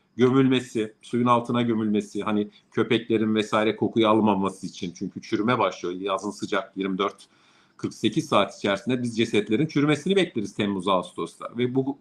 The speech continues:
köpekler, insanlar kokuyu alarak cesedi çok rahat bulurlar. Onun için suyun altına gömülmesi, e, bahsettiğim uygulamalar, bunların hepsi bir planlı programlı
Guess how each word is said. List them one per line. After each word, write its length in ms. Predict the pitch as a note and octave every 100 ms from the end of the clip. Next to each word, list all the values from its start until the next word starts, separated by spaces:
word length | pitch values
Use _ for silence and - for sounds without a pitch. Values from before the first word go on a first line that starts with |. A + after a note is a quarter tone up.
| -
köpekler, 580 | B2+ B2+ B2 - A2+ A#2+
insanlar 540 | C3 B2+ B2 A#2 C#3+
kokuyu 340 | - B2+ B2+ B2
alarak 400 | C3 C3 F3 -
cesedi 340 | B2 B2 B2+
çok 240 | C3 D#3+ C#3
rahat 260 | C3 -
bulurlar. 560 | A#2+ C3+ B2 D#2+ - - _ _ _ _ _ -
Onun 180 | B2
için 240 | E3+ E3+ D#3
suyun 260 | - D3
altına 340 | D3 C#3 C#3+ C#3+
gömülmesi, 800 | C#3 C3+ C3 B2+ B2 B2 A#2+ A#2+ _ _ _ - -
e, 300 | A2 G#2+ G#2+
bahsettiğim 600 | A#2+ B2 C3+ B2+ B2+ B2+
uygulamalar, 640 | B2 A#2+ B2+ B2 A#2+ B2+
bunların 320 | B2+ C3+ C3 D3
hepsi 380 | C#3+ - D#3+
bir 160 | D3 D3+
planlı 440 | - C3+ B2+ C#3
programlı 640 | D3+ C3+ B2+ B2+ C#3 E3 -